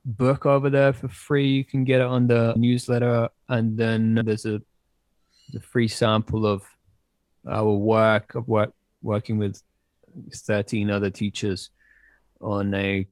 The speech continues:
course there, which has stuff about the foundations of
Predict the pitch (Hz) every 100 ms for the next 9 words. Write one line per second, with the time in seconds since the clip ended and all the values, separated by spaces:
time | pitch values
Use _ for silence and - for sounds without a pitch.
0 | _ - 104 101 104 - - - _ 110
1 | 98 101 101 101 101 98 110 101 - -
2 | 107 98 98 - - _ _ _ _ _
3 | _ _ _ _ _ _ _ _ _ -
4 | 135 120 120 113 104 - _ _ 123 -
5 | 131 120 110 110 117 - 117 110 110 107
6 | 113 - 123 110 107 101